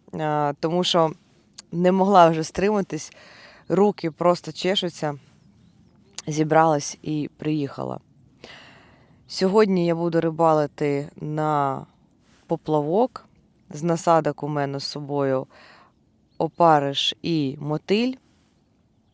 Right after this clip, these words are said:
Навіть черв'яка зараз не було в наявності в магазинах. Ну, я думаю, це от буквально на днях з'явиться.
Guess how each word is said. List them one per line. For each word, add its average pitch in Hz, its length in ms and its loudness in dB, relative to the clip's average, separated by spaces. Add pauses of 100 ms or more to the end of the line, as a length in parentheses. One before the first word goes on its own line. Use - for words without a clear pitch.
(220)
Навіть 170 580 0
черв'яка 165 600 0
зараз 190 380 -2
не 175 100 -4
було 170 220 -2
в 160 40 -6
наявності 151 600 -2
в 139 60 -8
магазинах. 147 640 -6 (1200)
Ну, 214 80 -4
я 180 100 0
думаю, 151 360 -2
це 135 320 -4 (840)
от 135 100 -14
буквально 139 440 0
на 135 120 -2
днях 139 260 -4
з'явиться. 131 540 -4